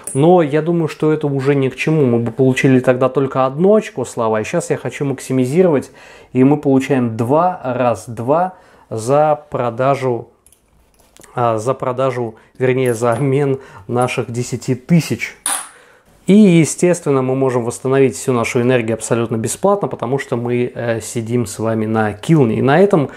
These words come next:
ход Элоэсти заканчивается. Он, видите, у нас стал очень успешным торговцем, пошел реально по стопам своей семьи, заработал кучу бабла, даже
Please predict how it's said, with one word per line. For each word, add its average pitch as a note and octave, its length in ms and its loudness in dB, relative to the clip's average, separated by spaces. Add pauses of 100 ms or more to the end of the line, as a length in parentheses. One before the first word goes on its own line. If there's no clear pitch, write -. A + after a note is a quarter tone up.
(160)
ход D3+ 400 0
Элоэсти C#3+ 460 0
заканчивается. D3 840 0 (320)
Он, C#3 160 4
видите, D#3 380 0
у B2+ 80 2
нас C3 240 0
стал C3+ 260 -2
очень C#3 300 -2
успешным C3 520 -2
торговцем, C3+ 640 -2
пошел C3 440 -2
реально C3+ 340 0
по - 100 -10
стопам A#2+ 520 -4 (220)
своей B2+ 440 0
семьи, C#3+ 460 0
заработал C3 540 0
кучу - 420 -4
бабла, C#3+ 500 2
даже A#2+ 420 -2